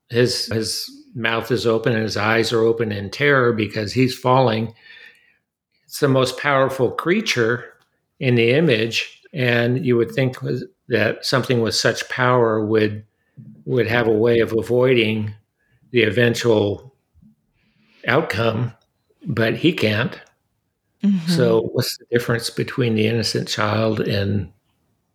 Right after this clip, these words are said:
Speaker 1: the powerful horse? Not much.
Speaker 2: Hmm.
Speaker 1: So, so all that was formative. I was basically just connecting,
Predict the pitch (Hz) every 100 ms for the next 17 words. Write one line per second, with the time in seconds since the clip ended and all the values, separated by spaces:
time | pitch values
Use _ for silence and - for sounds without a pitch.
0 | _ _ _ _ - 143 - 117 110 -
1 | 117 - 135 - - 64 64 - 135 156
2 | - - - - _ _ _ _ _ 233
3 | 220 214 208 202 196 _ _ _ _ _
4 | _ _ - - 123 107 104 104 - -
5 | - - - - - - 165 151 165 190
6 | 147 135 - 127 - - 139 139 147 165
7 | 190 156 - 127 127 107 131 139 131 -
8 | 120 123 120 123 - 131 131 143 156 110